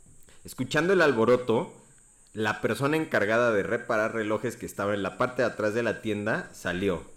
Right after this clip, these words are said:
mientras seguía usando sus lentes con lupa, que lo hacía ver muy gracioso. Y prepotentemente también me dijo, "Seguramente lo compraste en Nueva York". A lo que le contesté,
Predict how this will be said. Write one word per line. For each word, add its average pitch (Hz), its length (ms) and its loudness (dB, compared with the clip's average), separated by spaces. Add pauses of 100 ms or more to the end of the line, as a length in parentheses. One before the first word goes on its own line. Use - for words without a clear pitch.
(160)
mientras 98 360 -6
seguía 117 260 -2
usando 131 260 -4
sus 104 220 -8
lentes 104 360 -4
con 117 240 -4
lupa, 120 520 -2
que 104 80 -8
lo 90 80 -4
hacía 95 200 -6
ver 98 140 -2
muy 95 220 -6
gracioso. 98 420 -6 (1700)
Y 120 120 -8
prepotentemente 131 880 -2
también 107 400 -4
me 104 80 -4
dijo, 98 380 -8 (140)
"Seguramente 156 600 -2
lo 107 140 0
compraste 104 420 -6
en 107 80 -4
Nueva 90 200 -4
York". 95 400 -8 (880)
A 110 40 -8
lo 107 120 -4
que - 80 -8
le 104 140 -6
contesté, 110 680 -6